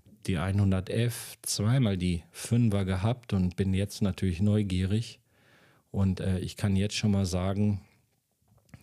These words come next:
so der allererste Eindruck, wenn man, wenn man sie wieder in die Hand nimmt, dass auch diese Kamera wirklich sehr, sehr hochwertig verarbeitet ist. Und,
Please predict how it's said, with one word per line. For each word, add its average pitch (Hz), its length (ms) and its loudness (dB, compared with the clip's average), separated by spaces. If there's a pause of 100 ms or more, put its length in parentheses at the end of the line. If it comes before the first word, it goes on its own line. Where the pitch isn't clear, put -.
(100)
so 107 200 -2
der 98 200 0
allererste 101 600 -2
Eindruck, 104 400 -2
wenn 196 120 0
man, 92 280 2 (680)
wenn 101 120 2
man 101 140 2
sie 95 180 0
wieder 98 200 2
in 95 80 0
die 90 140 2
Hand 101 380 0
nimmt, 101 500 2
dass - 480 -4
auch 95 300 -2
diese 98 280 0
Kamera 92 460 0
wirklich 90 360 -2
sehr, 104 260 -2
sehr 92 180 0
hochwertig 92 640 -2
verarbeitet 92 760 -4
ist. - 280 -4
Und, 90 400 -4